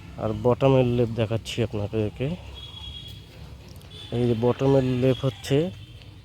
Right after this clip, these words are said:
বিমের হাইটের দুই গুণ পরে, কলাম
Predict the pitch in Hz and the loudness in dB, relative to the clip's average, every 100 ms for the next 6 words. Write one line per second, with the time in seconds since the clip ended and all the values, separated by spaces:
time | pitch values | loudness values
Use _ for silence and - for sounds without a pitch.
0 | - - - - - - - - - - | -20 -20 -20 -18 -18 -18 -18 -18 -18 -20
1 | - - 120 117 143 151 147 113 117 123 | -20 -10 -8 4 8 10 8 6 2 2
2 | 123 151 131 120 139 127 139 139 - 120 | 4 0 0 2 2 4 4 2 2 0
3 | 95 - - 117 | 0 -2 -4 0